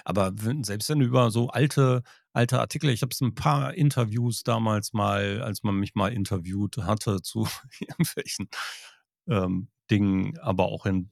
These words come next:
Blogbeiträgen und Gesprächen immer wieder, wenn ich so 'ne Frage gekriegt habe: „Mit wem würdest du eigentlich gerne mal essen gehen?“ Und andere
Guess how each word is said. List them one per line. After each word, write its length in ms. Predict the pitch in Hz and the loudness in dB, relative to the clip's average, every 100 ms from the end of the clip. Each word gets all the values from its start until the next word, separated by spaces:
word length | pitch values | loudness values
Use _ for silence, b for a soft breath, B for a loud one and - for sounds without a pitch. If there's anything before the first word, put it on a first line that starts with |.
| _ - | _ -2
Blogbeiträgen 680 | 104 - 90 - 113 98 | -2 0 -2 0 -2 0
und 140 | 101 92 | 0 -2
Gesprächen 720 | - - - 107 104 104 98 - | -4 -6 -2 -2 0 -2 -4 0
immer 280 | 123 104 | 2 2
wieder, 340 | 107 123 104 95 | 0 2 2 2
wenn 160 | 101 | 0
ich 140 | 92 - | 0 -2
so 100 | 104 | -2
'ne 100 | 95 | -2
Frage 320 | - 104 107 | -2 -2 0
gekriegt 340 | 98 - - | -2 -6 -2
habe: 120 | 110 104 | 0 2
„Mit 180 | 101 | 2
wem 180 | 131 185 | 2 2
würdest 220 | 156 147 | 0 -2
du 40 | 123 | -2
eigentlich 260 | 117 - | -4 -4
gerne 200 | - 123 | -4 -2
mal 140 | 110 110 | 0 -2
essen 220 | 113 92 | -2 -2
gehen?“ 180 | 87 90 | -2 -2
Und 140 | 87 | -4
andere 420 | 107 123 113 107 | -2 0 2 0